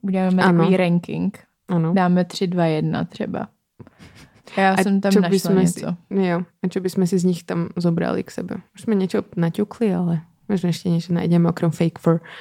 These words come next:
Speaker 1: Mhm. Takže pokud chcete poslouchat dál a bavit se s náma, nebo spíš poslouchat, jak my se bavíme o tom, který ty pokoje se nám líbily nejvíc a o tom, jak bychom si my nadizajnovali vlastní pokojíček,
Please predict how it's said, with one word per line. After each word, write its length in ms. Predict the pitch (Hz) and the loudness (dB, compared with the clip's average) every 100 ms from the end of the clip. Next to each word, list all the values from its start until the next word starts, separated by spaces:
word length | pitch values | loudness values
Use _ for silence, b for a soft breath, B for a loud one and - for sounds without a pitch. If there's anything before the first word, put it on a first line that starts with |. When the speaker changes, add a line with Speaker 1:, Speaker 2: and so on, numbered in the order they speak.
| B B B B B - | B B B B B -8
Speaker 1:
Mhm. 340 | 190 190 190 208 - | -4 -2 -4 -6 -6
Takže 220 | 220 202 | -4 -4
pokud 240 | 202 208 214 | -4 -4 -4
chcete 220 | - 233 | -4 -4
poslouchat 520 | 202 196 214 214 202 | -2 0 0 2 -2
dál 540 | 175 165 170 247 294 311 | 0 0 0 0 0 -2
a 80 | 196 | -4
bavit 340 | 190 185 180 | -2 0 -2
se 120 | - 190 | -2 -6
s 120 | - | 4
náma, 420 | 190 185 180 175 | 4 6 2 2
nebo 220 | 214 175 | 2 2
spíš 260 | 170 - - | 0 -8 -8
poslouchat, 480 | 392 - 180 190 180 | -6 0 2 2 -2
jak 120 | 175 | 0
my 120 | 190 | 0
se 100 | 185 | 2
bavíme 420 | 185 180 180 180 - B B B | 0 2 0 0 -4 B B B
o 80 | 190 | -6
tom, 180 | 196 190 | 0 0
který 280 | - 196 185 | 0 0 0
ty 100 | 190 | 0
pokoje 260 | 190 190 175 | -2 -4 -2
se 120 | 190 | 2
nám 160 | 175 | 4
líbily 340 | 180 175 175 170 | 4 4 2 4
nejvíc 760 | 165 160 170 175 202 240 - | 4 4 2 4 4 4 2
a 80 | - | 0
o 100 | 185 | 2
tom, 180 | 190 190 | 6 6
jak 100 | 185 | 6
bychom 320 | 175 185 190 | 4 2 2
si 140 | 175 185 | 4 6
my 240 | 180 180 | 8 8
nadizajnovali 840 | 175 175 165 180 185 170 170 175 180 | 6 4 2 2 2 2 2 0 2
vlastní 360 | 180 175 185 175 | 0 0 0 0
pokojíček, 760 | 180 175 170 170 196 220 | -2 -2 -2 -2 -6 -8